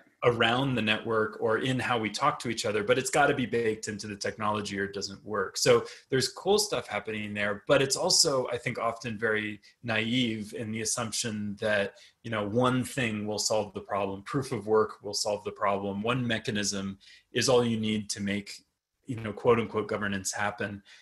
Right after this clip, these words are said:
You know, and, and just to, you know, finish this, you know, once I was at a, a blockchain conference hearing people describe, you know, what they th-, expect, you know, governance to look like. And it just got me thinking about all the stuff that it takes to run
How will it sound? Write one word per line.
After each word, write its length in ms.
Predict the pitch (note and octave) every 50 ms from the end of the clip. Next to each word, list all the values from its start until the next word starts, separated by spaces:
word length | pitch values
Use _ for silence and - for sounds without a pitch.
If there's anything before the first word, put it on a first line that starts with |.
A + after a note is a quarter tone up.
| _ _ _
You 100 | - A#2
know, 100 | A2+ G#2+
and, 220 | G#2+ G#2+ A2+ A2+ -
and 300 | B2 A#2 A#2 A2+ G#2+ G2+
just 240 | - C3 - - -
to, 280 | B2 A2 G#2 G#2 A2+ -
you 100 | A#2+ A#2+
know, 80 | G2+ F#2+
finish 320 | - - E3 E3+ D3+ -
this, 220 | - C3+ B2 A#2 B2
you 240 | B2+ A2+ - D3
know, 80 | C3 B2+
once 280 | B2+ D3 D3 C#3 - D3
I 40 |
was 240 | C3 B2 A2+ - -
at 160 | C3 A#2 A2
a, 180 | A2 G2+ G2+ - - - - - _ _
a 80 | - A#2+
blockchain 500 | G#2+ C3 B2+ C3+ C3+ - - C3+ A#2+ A2+
conference 480 | - - B2 A#2+ G#2 - A2+ G#2+ - -
hearing 460 | - D3+ D#3+ D3 C3 B2 A#2+ A2+ G#2
people 640 | - - C#3 A#2+ - - A#2 A2+ A2 G#2 - - - - - _ _ _
describe, 560 | - - - - - B2+ B2 B2 B2 A#2+ A2+
you 80 | A#2 G#2+
know, 120 | A2 G#2+
what 240 | G#2 A#2 B2+ C3 -
they 240 | C3+ A#2+ A#2 A2+ A2
th-, 220 | - - - - - -
expect, 720 | A#2 - - - - C#3 B2+ A2+ - - - - - -
you 100 | C#3+ C#3
know, 80 | A#2+ A2
governance 440 | G#2 A#2 A2 A2 A2 G#2+ G2+ G2+ -
to 100 | - A2
look 240 | B2 F3 F#3+ - B2
like. 300 | A#2 G#2+ G#2+ A2 G#2+ B2+
And 120 | C3+ C3
it 60 | C#3+
just 420 | C#3 - D#3+ - - - _ - D3
got 220 | - D3+ D3+ D3
me 100 | D#3+ D3
thinking 360 | C#3 - - D3+ D3 D3 D3+ B2
about 220 | A#2 A2 - - - _ _
all 280 | F3 F#3 F#3 F#3 F3+ E3+
the 120 | D3 C#3
stuff 500 | - - - - C3+ A#2+ G#2+ - - - -
that 120 | A#2+ A#2+ A#2
it 140 | A#2 A2+ -
takes 340 | - - B2+ A#2+ - - -
to 120 | - B2 A2
run 480 | G#2 A2 G#2+ A2 A2 G#2+ G2+ G2+ G2+